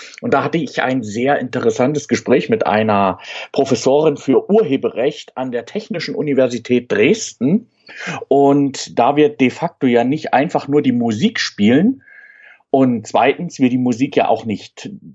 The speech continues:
komplett ausspielen oder durchspielen und wir dazu ja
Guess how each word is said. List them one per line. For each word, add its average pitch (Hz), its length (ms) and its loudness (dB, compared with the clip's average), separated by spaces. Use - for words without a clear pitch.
komplett 113 520 -2
ausspielen 123 580 0
oder 110 180 0
durchspielen 185 920 0
und 131 220 -2
wir 143 120 6
dazu 147 440 -2
ja 123 440 0